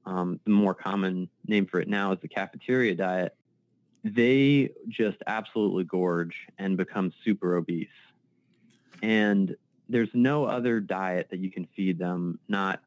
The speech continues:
a diet high in sugar, not a diet high in fat, not a high, not a diet high in sugar and fat. There's no other diet that you can give a normal rodent that will make it eat more or develop obesity more quickly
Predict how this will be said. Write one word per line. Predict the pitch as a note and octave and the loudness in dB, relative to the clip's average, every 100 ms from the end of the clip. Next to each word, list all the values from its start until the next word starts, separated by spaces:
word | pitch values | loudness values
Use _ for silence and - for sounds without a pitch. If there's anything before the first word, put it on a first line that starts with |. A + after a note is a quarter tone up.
| _ | _
a | G#2 | -6
diet | G2 F#2+ F2+ | -2 -2 -4
high | - F#2 | -2 -2
in | F2 | -4
sugar, | - C3+ C3 B2+ B2+ | -4 -2 0 0 0
not | G#2+ F#2 | 0 0
a | F2+ | -2
diet | F2 F2+ - | -2 -4 -4
high | - F#2 | -6 -4
in | F2 - | -6 -6
fat, | A#2 A2 G#2 - _ _ _ | -4 -2 -4 -6 _ _ _
not | G#2+ G#2 | -4 -2
a | E2+ | -2
high, | F2 G#2 G2 - _ - | -4 -2 -2 -4 _ -2
not | C#3 C#3+ | 0 0
a | B2+ | -2
diet | B2+ A#2 A2+ | -2 -2 -4
high | - A#2 G#2+ | -4 -6 -4
in | G#2+ G2+ | -2 -2
sugar | G2 - G#2+ G2 | -4 -2 -2 0
and | B2+ B2+ | 2 0
fat. | B2 A2 G#2+ G#2 _ _ - | 0 -4 -4 -8 _ _ -6
There's | A#2 | -2
no | C3 D#3+ F3 | 0 0 0
other | B2+ C3 B2+ A#2 A2+ - _ _ _ _ - G#2+ | -2 -2 0 2 0 -4 _ _ _ _ -10 -4
diet | G#2 G#2+ G2 E2+ | -2 0 -2 -2
that | G2+ | -2
you | F#2+ | -2
can | - F#2+ | -4 -6
give | F#2 G2+ G2+ G2 - _ _ _ _ - | 0 2 2 -2 -8 _ _ _ _ -6
a | G#2 | 2
normal | G#2 G#2+ A#2 A#2 A2 | 4 4 4 4 0
rodent | F#2+ G2+ G2 F2 D2+ | 0 0 0 -2 -6
that | - F2 | -6 -4
will | F#2 | -2
make | F#2+ G2+ G2 | 2 2 2
it | F#2+ F#2 _ _ _ | 0 -2 _ _ _
eat | B2 B2 | 0 2
more | A2 G#2+ G2+ G2 F#2+ _ _ | 4 4 2 0 -2 _ _
or | G2+ G2+ | -2 -2
develop | F#2+ G2 G2 F#2 - | -2 -2 -2 -4 -8
obesity | F#2 G2 - F#2+ | -4 -4 -4 -4
more | F2+ F#2+ G#2+ | 0 2 0
quickly | A2 - A2+ - F2+ F2 | -2 -2 -4 -2 -2 -2